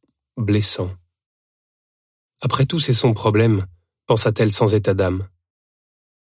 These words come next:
Édouard portait le gros vanity case d'une main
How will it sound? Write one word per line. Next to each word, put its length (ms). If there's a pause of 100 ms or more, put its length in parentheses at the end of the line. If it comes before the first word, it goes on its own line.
(140)
Édouard 520
portait 340
le 140
gros 180
vanity 460
case 320
d'une 200
main 300